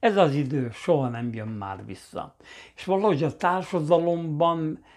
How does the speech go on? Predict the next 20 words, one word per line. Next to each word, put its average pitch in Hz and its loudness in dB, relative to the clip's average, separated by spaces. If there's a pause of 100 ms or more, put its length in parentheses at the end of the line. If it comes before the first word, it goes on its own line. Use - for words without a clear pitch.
(140)
megindult 139 -2
egy 127 -6
olyan, 123 0 (460)
ö, 202 -4 (260)
idő, 135 2
egy 135 0
olyan 202 4
helyzet, 107 -6 (300)
hogy 135 -6
a 120 -8
cigányzene 160 -2
mindig 175 0
is - -6
a 143 -2
magyar 151 -2
kultúrának 147 -2
az 143 -10
elválaszthatatlan 160 -2
része 151 2
volt. - -8